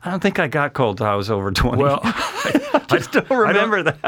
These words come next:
Speaker 2: I don't think we're smart enough at that age to understand what it means.
Speaker 1: I think that's a
Speaker 2: But,
Speaker 1: big
Speaker 2: but,
Speaker 1: part of
Speaker 2: but
Speaker 1: it. Not
Speaker 2: now
Speaker 1: smart, but also I was very thin and really h-, high energy. So,
Speaker 2: Yeah.
Speaker 1: you know,
Speaker 2: That
Speaker 1: cold
Speaker 2: probably
Speaker 1: just
Speaker 2: helped.
Speaker 1: didn't enter into it.
Speaker 2: Yeah.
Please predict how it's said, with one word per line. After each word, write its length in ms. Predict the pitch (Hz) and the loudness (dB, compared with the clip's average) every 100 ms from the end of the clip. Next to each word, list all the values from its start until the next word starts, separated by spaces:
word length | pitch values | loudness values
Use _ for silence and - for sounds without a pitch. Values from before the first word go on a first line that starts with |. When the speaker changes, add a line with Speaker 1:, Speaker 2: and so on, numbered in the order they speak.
| - | 0
Speaker 2:
I 60 | |
don't 180 | 185 240 | 0 0
think 220 | 220 214 | 0 0
we're 100 | 208 | 0
smart 380 | 170 - 185 208 | -2 -2 -2 0
enough 280 | 151 131 120 | 0 0 -2
at 120 | 120 | -2
that 200 | 135 131 | 0 0
age 260 | 123 127 123 | 0 -2 -4
to 80 | 131 | -4
understand 500 | 143 135 - 143 139 | -2 -4 -4 -2 -2
what 160 | 123 117 | -2 -4
it 80 | |
means. 300 | 117 127 120 - | -2 0 0 0
Speaker 1:
I 100 | 302 | 0
think 220 | 339 370 | 0 0
that's 180 | 349 330 | 0 0
a 80 | 208 | 0
Speaker 2:
But, 80 | - | 0
Speaker 1:
big 160 | 196 | 0
Speaker 2:
but, 60 | 123 | 2
Speaker 1:
part 240 | 151 165 | 0 0
of 80 | 156 | 0
Speaker 2:
but 100 | 113 | -2
Speaker 1:
it. 60 | 120 | 2
Not 160 | 135 156 | 2 2
Speaker 2:
now 60 | |
Speaker 1:
smart, 380 | 143 151 147 147 | 0 2 0 2
but 140 | 170 165 | 2 2
also 320 | 180 - 127 | 0 0 0
I 100 | 120 | 0
was 220 | 110 101 | -2 -4
very 520 | 110 - 123 156 147 | -8 -4 0 0 0
thin 360 | 120 120 107 101 | 0 0 0 0
and 160 | 95 | -4
really 340 | 113 131 117 107 | -2 -2 -2 -4
h-, 400 | 95 - - - | -6 -10 -14 -8
high 240 | 95 117 | -4 -2
energy. 540 | 101 101 98 101 95 98 | -2 -4 -4 -4 -4 -2
So, 380 | 135 120 98 - | -2 0 -2 -4
Speaker 2:
Yeah. 80 | 117 | -8
Speaker 1:
you 180 | 120 | -6
know, 340 | 117 95 92 95 | -4 -4 -4 -6
Speaker 2:
That 120 | 147 | -2
Speaker 1:
cold 140 | 147 147 | 0 0
Speaker 2:
probably 220 | 127 127 | 0 -2
Speaker 1:
just 100 | 120 | -2
Speaker 2:
helped. 100 | 113 | -2
Speaker 1:
didn't 240 | 120 110 110 | -2 -2 -2
enter 260 | 110 107 | -2 -2
into 400 | 104 101 107 101 | -2 -4 -2 -2
it. 80 | 95 | -2
Speaker 2:
Yeah. 160 | 127 | -4